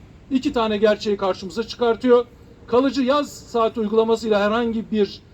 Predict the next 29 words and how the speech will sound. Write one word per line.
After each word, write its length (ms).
enerji 340
tasarrufu 480
söz 220
konusu 280
olmadığı 320
gibi 340
hatta 540
bir 120
enerji 540
kullanımında 480
artış 360
var. 200
Ayrıca 600
sabahın 440
erken 360
saatleri 640
ve 60
gecenin 400
geç 160
saatlerinde 600
eğitim 280
sürecine 500
katılmak 520
zorunda 320
kalan 220
öğrencilerimizin 840
sağlıkları 520
olumsuz 340
etkileniyor. 520